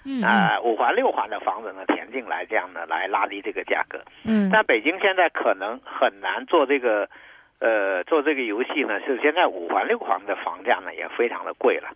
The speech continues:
Speaker 1: 嗯。
Speaker 2: 所以，呃，去年这个北京的房价上涨呢就有百分之二十嘛。
Speaker 1: 嗯。
Speaker 2: 我觉得未来可能会有这样的一个问题，就哪怕你想做做账，将它价格呢看起来压一压，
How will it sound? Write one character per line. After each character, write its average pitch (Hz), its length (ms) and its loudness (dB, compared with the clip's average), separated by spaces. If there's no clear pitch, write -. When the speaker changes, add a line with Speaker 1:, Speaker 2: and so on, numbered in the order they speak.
Speaker 1:
嗯。 196 380 -4
Speaker 2:
所 160 100 2
以， 165 60 6
呃， 110 720 2
去 - 260 0
年 113 400 0
这 113 140 0
个 107 120 0
北 95 200 0
京 117 180 -6
的 98 220 0
房 92 240 -4
价 113 200 4
上 107 180 0
涨 82 180 -4
呢 87 140 -8
就 110 120 -2
有 90 140 0
百 82 140 -2
分 90 40 -12
之 101 60 0
二 104 220 2
十 - 280 -6
嘛。 82 160 -6
Speaker 1:
嗯。 202 340 -2
Speaker 2:
我 - 120 4
觉 160 100 6
得 214 120 6
未 254 220 4
来 127 140 2
可 104 160 -10
能 92 160 -14
会 120 140 0
有 90 80 0
这 113 120 -2
样 98 100 0
的 95 80 -10
一 87 60 -8
个 101 120 -8
问 92 200 -8
题， - 160 -6
就 170 160 2
哪 110 200 0
怕 190 180 0
你 135 180 -4
想 92 380 -2
做 175 140 4
做 160 160 4
账， 202 260 0
将 185 140 2
它 185 140 2
价 185 200 2
格 123 200 -2
呢 117 120 -2
看 139 300 -2
起 104 100 -6
来 92 380 0
压 160 260 2
一 113 120 -4
压， 117 200 2